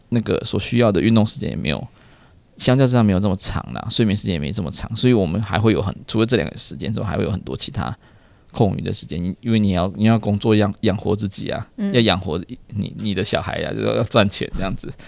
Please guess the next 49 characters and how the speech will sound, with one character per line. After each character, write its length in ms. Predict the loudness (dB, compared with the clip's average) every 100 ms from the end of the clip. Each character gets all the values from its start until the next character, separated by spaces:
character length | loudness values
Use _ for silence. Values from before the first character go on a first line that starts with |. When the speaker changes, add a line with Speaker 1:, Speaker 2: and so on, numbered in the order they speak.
| -20 -20 -20 0
Speaker 1:
对， 120 | 4
可 100 | 4
是 100 | 6
对 180 | 8 8
于 20 |
小 160 | 8
朋 100 | 4
友 80 | 4
呢， 100 | 4
他 100 | 4
需 160 | 2 6
要 120 | 6 4 _ _
这 80 | 8
二 100 | 10
十 100 | 10
四 120 | 4
小 160 | 0 0
时， 160 | -2 -2
他 140 | 0
拿 120 | 2
来 100 | 2
塞 220 | 0 -2 -2
这 120 | -4
些 140 | -4
时 160 | -6 -10
间， 160 | -12 -12 -2
大 100 | -2
概 140 | -2
就 260 | -2 -4 -4 _ -20 -20 -20 _
足 160 | -6 0
够。 200 | 2 4
所 160 | 4
以 160 | 4 2 0
就 120 | 2
是 80 | 4
说， 280 | 2 0 -2 -10 -20 -4
如 80 | 6
果 60 | 8
小 140 | 8
朋 100 | 6
友 80 | 6
你 140 | 4
睡 260 | 2 4 6
觉 140 | 6
他 140 | 4 4
睡 180 | 4 2
得 80 | 2
不 80 | -2
够， 240 | 0 0